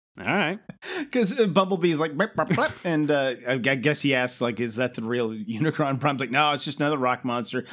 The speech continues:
Speaker 2: Let's just fight it." And, like, "What?" But, and they try, but it's absolutely useless. <laughs> And it
Speaker 1: Oh,
Speaker 2: just
Speaker 1: yeah.
Speaker 2: sends Bulkhead and Bumblebee flying across the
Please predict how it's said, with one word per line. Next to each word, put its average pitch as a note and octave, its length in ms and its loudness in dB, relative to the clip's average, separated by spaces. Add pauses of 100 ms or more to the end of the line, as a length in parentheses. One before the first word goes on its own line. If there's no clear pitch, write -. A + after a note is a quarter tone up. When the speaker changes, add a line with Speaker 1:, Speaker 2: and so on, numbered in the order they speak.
Speaker 2:
Let's A#3 120 2
just A3+ 140 0
fight B2 240 0
it." C#3+ 100 -4
And, E3 100 -4
like, - 160 -8 (680)
"What?" E4+ 420 2 (260)
But, C#4+ 160 -4
and A3 440 2
they A3 140 4
try, F#3 400 2
but G3 220 -4
it's G3 280 0
absolutely F#3 640 0
useless. B2 840 2
<laughs> - 0 -
And F3+ 100 4
it F3+ 120 2
Speaker 1:
Oh, D#3+ 120 6
Speaker 2:
just C#3+ 180 2
Speaker 1:
yeah. G3 60 8
Speaker 2:
sends E3+ 200 -4 (380)
Bulkhead F#3 600 0
and C3 100 -4
Bumblebee D3+ 400 0
flying F3+ 560 0
across B2+ 460 -2
the A2+ 160 -10